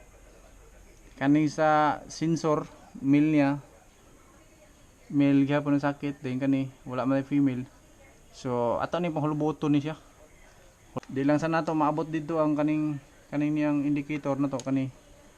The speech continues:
Di na to makuha nito kay kinahanglan tag wire nga taas. Kay mubo mo kaning free, oh. So,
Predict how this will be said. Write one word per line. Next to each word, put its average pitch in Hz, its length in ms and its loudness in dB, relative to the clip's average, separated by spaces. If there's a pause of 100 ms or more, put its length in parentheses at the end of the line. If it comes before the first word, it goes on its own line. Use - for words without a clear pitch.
(640)
Di 143 80 -2
na 139 80 2
to 143 160 -2
makuha 139 240 0
nito 143 240 0
kay 127 160 -4
kinahanglan 143 320 4
tag 143 80 0
wire 143 240 2
nga 135 160 2
taas. 139 480 -6 (400)
Kay 123 80 -10
mubo 120 320 -4
mo 131 80 0
kaning 139 480 0
free, 139 160 -6
oh. 120 80 -8 (1300)
So, 117 440 -6